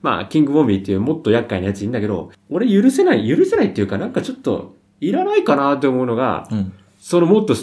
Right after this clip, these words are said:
Speaker 1: やばいバージョン、デストロイ、
Speaker 2: デストロイボンビー。
Speaker 1: デストロイボンビーっていうのがいいんだけれど、
Speaker 2: すごいな。
Speaker 1: そいつが、あのー、
Speaker 2: デストロイすんの？
Speaker 1: まあ、
Speaker 2: 終わっちゃうんじゃない？
Speaker 1: いっぱい物件を壊すんですよ。
Speaker 2: ああ。
Speaker 1: 無理やり。
Speaker 2: ああ。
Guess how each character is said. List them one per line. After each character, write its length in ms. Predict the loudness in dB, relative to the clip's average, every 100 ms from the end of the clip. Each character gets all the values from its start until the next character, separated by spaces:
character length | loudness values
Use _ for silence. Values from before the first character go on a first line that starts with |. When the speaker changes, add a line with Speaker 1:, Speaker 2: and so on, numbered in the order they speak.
| -2
Speaker 1:
や 140 | -2
ば 120 | 0
い 60 | -2
バ 140 | -2
ー 20 | -2
ジ 60 | -2
ョ 20 |
ン、 60 |
デ 120 | -4 -4
ス 100 | -2
ト 100 | 0
ロ 80 |
イ、 200 | 0 -4 -12 _ _ -12 -6
Speaker 2:
デ 20 |
ス 240 | -6 -2
ト 80 | -2
ロ 100 | 0
イ 160 | 0 -2
ボ 100 | -2
ン 0 |
ビ 60 |
ー。 0 |
Speaker 1:
デ 0 |
ス 0 |
ト 0 |
ロ 100 | 0
イ 20 |
ボ 40 | 0
ン 20 |
ビ 260 | 2 0 0
ー 20 |
っ 100 | -2
て 80 | -2
い 20 |
う 20 |
の 80 | -2
が 80 | -4
い 40 |
い 20 |
ん 40 | -4
だ 80 | -4
け 60 |
れ 80 | -2
ど、 80 | -4
Speaker 2:
す 240 | -6 -6
ご 200 | -6 -6
い 20 |
な。 220 | -6 -6 -10 -16 -20
Speaker 1:
そ 300 | -2 2 4
い 140 | 2
つ 180 | 2 0
が、 460 | 2 0 -2 -8 -18 _ -8
あ 100 | -2
の 20 |
ー、 20 |
Speaker 2:
デ 80 | 0
ス 160 | 0 0
ト 100 | 0
ロ 140 | -2
イ 40 |
す 180 | -4 -8
ん 60 | -10
の？ 60 | -12 _ _ _ -20 -20 -20 -20 _ _
Speaker 1:
ま 420 | -2 0 -2 -6
あ、 560 | _ _ _ _ _ -16
Speaker 2:
終 80 | -14
わ 100 | -14
っ 60 | -16
ち 100 | -10
ゃ 20 |
う 20 |
ん 20 |
じ 80 | -8
ゃ 40 | -6
な 60 |
い？ 20 |
Speaker 1:
い 20 | -2
っ 20 |
ぱ 180 | 0 0
い 220 | -4 -16 _ -10
物 160 | -8 -6
件 240 | -2 0 0
を 180 | -2
壊 220 | -2 -2 -2
す 180 | -2
ん 80 | -6
で 60 | -6
す 140 | -12
よ。 160 | -14 -16 _ -6
Speaker 2:
あ 560 | -4 -2 -4 -6 -12
あ。 20 | -18 _ -6
Speaker 1:
無 140 | 0
理 100 | 2
や 120 | 2 0
り。 260 | -6 -10 -18 -10
Speaker 2:
あ 240 | -8
あ。 0 | -8